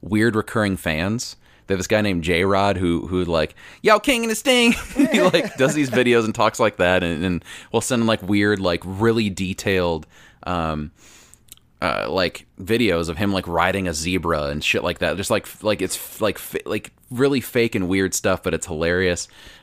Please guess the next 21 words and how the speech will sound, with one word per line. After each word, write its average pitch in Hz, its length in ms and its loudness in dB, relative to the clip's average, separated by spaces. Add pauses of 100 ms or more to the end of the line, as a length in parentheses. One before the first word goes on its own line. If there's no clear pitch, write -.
(120)
I, 82 220 -2
I 95 120 0
don't 80 80 -2
know. 71 180 -6
I, 113 140 2
I 117 140 2
love 85 240 0
it. 80 200 -4
And 87 340 -6 (100)
like 98 140 2
you 87 80 0
said, 73 240 -2
it, 78 140 -4
his, 87 280 -4
his 98 160 -10
comedy 113 320 0
is 98 80 -2
super, 92 280 -2
like, 85 220 0
his 113 140 0
stand-up, 123 400 0